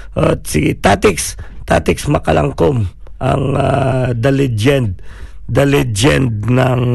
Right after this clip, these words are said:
ah, ah, Sultans Etakay. Ana Joyce Gomez, ah, is also watching. Maraming, maraming salamat.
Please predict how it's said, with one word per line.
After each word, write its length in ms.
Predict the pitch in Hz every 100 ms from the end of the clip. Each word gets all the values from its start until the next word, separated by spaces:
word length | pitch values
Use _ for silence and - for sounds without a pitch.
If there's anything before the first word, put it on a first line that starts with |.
| 123
ah, 560 | 120 120 117 113 110 - - - -
ah, 380 | 117 117 120 113
Sultans 720 | 104 - 139 - 135 120 - -
Etakay. 640 | 120 110 - 110 107 98 - - -
Ana 240 | - 185 208
Joyce 480 | 160 202 175 -
Gomez, 720 | 123 123 139 139 135 104 - - - - - 131
ah, 800 | 135 139 135 135 131 131 131 123
is 240 | 127 -
also 240 | 127 104
watching. 400 | 120 123 113 131
Maraming, 400 | 120 113 113 113
maraming 400 | 117 113 113 113
salamat. 560 | 95 120 165 170 160 156